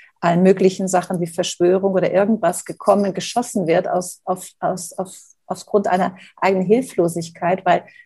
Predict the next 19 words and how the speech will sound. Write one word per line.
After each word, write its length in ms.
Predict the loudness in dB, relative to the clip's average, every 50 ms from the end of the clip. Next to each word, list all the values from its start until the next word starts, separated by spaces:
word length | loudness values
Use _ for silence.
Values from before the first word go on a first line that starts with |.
| _ _
man 260 | -2 0 0 0 -2 -6 _ _ 0
Angst 440 | 2 4 6 4 4 2 -4 -4 -2
hat, 160 | -2 0 -2
das 100 | -2 -2
eigene 360 | -2 -2 -2 0 0 0 2
Weltbild 500 | 2 2 2 0 2 2 2 2 2 0
könnte 340 | -4 -4 -4 -4 -4 -6 -6 -6 -8
bedroht 460 | -6 -4 0 2 2 2 2 0 -2
sein. 420 | -2 0 0 0 0 -2 -4 -6 -12 -20 -20 -20 -20 -20 -20 _ _ 0
Und 340 | 0 2 2 2 0 -2 -6 -12 _ _
dies 280 | 0 0 0 0 -2 -4
kommt 200 | 0 0 2 4
aus 180 | 2 0 0 0
dem 180 | 0 2 2
Mentalkörper. 1300 | 2 2 0 -2 -4 -10 -6 0 2 2 2 2 0 -2 -4 -4 -2 0 0 0 -2 -2 -4 -4 -6 _ _ -20 -20 -20 -20 -20 _ _
Und 140 | 0 2 4
wenn 200 | 6 6 6 8
wir 200 | 8 6 6 4
diese, 580 | 4 2 2 4 4 4 4 4 2 2 0